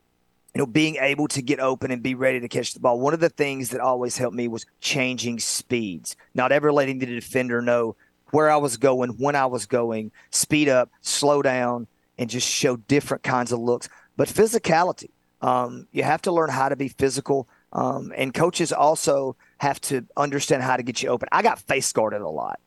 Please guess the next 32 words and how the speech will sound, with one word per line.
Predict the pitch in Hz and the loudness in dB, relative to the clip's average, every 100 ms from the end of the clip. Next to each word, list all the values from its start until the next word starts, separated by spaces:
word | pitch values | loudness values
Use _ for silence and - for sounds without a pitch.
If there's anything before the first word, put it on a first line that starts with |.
| - | -8
I'm | 117 | -2
sure, | - 156 | 0 2
you | 131 127 | 0 -2
know, | |
shooters | 117 - 185 175 | -2 -2 -2 -2
get | 143 - | -2 -4
face | - 135 - | -2 -2 0
guarded | 120 117 110 | 0 -2 -4
a | 101 | -4
lot. | 101 98 - - _ - | -2 -4 -6 -14 _ -8
And | 120 | -4
so, | - 123 120 - _ | 0 0 0 -6 _
you | 110 | -2
know, | 117 151 | 2 2
if | - | 0
you | 139 | 0
wanna | 151 | 4
learn | 143 151 | 4 4
some | 156 160 | 2 0
of | 151 | 0
these | 156 | -2
tricks, | - 139 165 - - | -2 0 0 0 0
uh, | 139 127 127 - _ _ | 2 2 0 -6 _ _
I | - 165 | -4 0
know | 247 | 2
a | 226 | 2
place | - 180 170 | 2 0 0
where | 185 | 2
they're | 170 | 2
taught, | 160 175 226 - | 2 2 2 2
don't | 151 170 - | 0 -2 -4
you, | 208 247 | -4 -6